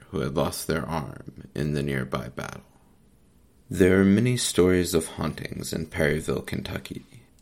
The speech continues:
Tours of the battlefield and other historical locations can be booked through Perryville Battlefield. Do you have a paranormal story?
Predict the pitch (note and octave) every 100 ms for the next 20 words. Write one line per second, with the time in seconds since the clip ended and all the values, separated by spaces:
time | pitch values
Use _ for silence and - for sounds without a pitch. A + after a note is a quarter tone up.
0 | _ - - F2 E2+ F2+ E2+ E2 D#2 E2+
1 | F#2 F#2+ - - - - F2+ F#2 G2+ A2
2 | A#2 G#2 - A#2 A#2 A#2+ A2+ A2+ - A2+
3 | - - - - - - D#2+ D#2 D2+ E2
4 | - - - F2 D#2 D#2+ D2+ D#2+ D#2 D2+
5 | D#2+ D2+ D2 - C2 - - - _ _
6 | _ _ _ _ _ _ _ _ _ _
7 | _ _ - E2 C#2+ C#2+ C#2 E2 F2 F2+
8 | - G2 F#2 F#2+ F#2+ G#2 G2+ - - G#2+
9 | A#2 A2+ A2+